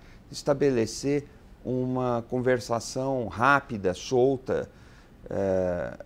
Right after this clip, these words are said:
como se fosse uma interlocução natural. Essa cultura de uma organização que precisa se defender dos jornalistas,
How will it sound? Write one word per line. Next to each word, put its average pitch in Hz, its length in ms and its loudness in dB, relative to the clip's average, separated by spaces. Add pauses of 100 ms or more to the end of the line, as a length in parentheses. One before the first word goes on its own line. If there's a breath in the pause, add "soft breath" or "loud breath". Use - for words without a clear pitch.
(400)
como 123 400 2
se 143 160 -8
fosse 127 460 -2
uma 151 240 -2
interlocução 131 720 -2
natural. 127 720 2 (180)
Essa 208 360 2
cultura 147 920 0 (380)
de 123 240 -2
uma 143 420 2
organização 117 680 0
que - 80 -14
precisa 156 180 -4
se 143 120 -8
defender 131 680 2
dos 104 100 -6
jornalistas, 113 1000 -4